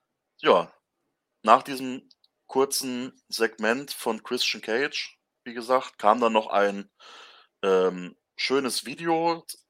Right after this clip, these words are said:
zu Toni Storm, die ihr Match jetzt bei Dynamite hat gegen Hikaru Shida.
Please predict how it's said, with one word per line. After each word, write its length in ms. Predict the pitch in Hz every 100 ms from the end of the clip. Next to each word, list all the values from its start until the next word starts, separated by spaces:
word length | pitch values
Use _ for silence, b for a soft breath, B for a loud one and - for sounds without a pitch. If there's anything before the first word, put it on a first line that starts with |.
| -
zu 300 | - 120 113
Toni 340 | - 117 113
Storm, 540 | 98 - 101 131 160 170 _ _ _ -
die 100 | 104
ihr 160 | 95
Match 300 | 98 110 -
jetzt 340 | 127 117 - -
bei 100 | 101
Dynamite 640 | 101 104 113 110 110 110
hat 260 | 110 - -
gegen 260 | 101 101
Hikaru 460 | 101 95 98 98 95
Shida. 500 | - 117 151 156 156